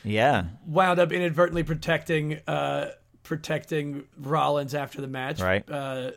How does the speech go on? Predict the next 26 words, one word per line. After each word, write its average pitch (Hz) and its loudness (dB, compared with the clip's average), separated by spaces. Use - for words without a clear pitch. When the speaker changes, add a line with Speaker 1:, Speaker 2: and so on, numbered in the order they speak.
Speaker 2:
thwarting, 160 2
uh, 139 -6
Priest's - -6
ca-, - -12
uh, - -4
uh, 131 -8
cash-in 156 -6
attempt. 123 -10
Speaker 1:
Yeah, 139 8
Speaker 2:
I 156 6
Speaker 1:
well, 127 4
Speaker 2:
thought 127 6
Speaker 1:
when, 131 8
Speaker 2:
that 180 6
was 165 0
a 143 2
Speaker 1:
man, 117 2
when 123 2
that 139 2
music 131 2
hit, 123 2
I 98 0
was 104 -4
like, 98 -2
"Oh 104 0
shit!" 90 -6